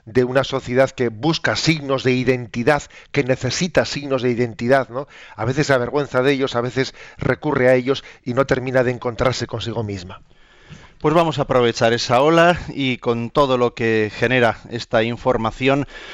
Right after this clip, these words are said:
Speaker 2: vamos a ponerle la verdad con mayúsculas, que es Jesucristo,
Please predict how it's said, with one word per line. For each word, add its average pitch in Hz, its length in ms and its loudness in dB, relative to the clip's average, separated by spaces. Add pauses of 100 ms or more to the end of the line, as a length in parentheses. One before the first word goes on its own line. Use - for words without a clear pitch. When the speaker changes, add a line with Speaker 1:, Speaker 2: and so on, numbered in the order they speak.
Speaker 2:
vamos 196 240 2
a 151 60 4
ponerle 107 520 -2 (260)
la 113 280 0
verdad 123 480 2 (120)
con 123 200 -4
mayúsculas, 165 800 0
que 147 80 0
es - 100 -4
Jesucristo, 139 760 -2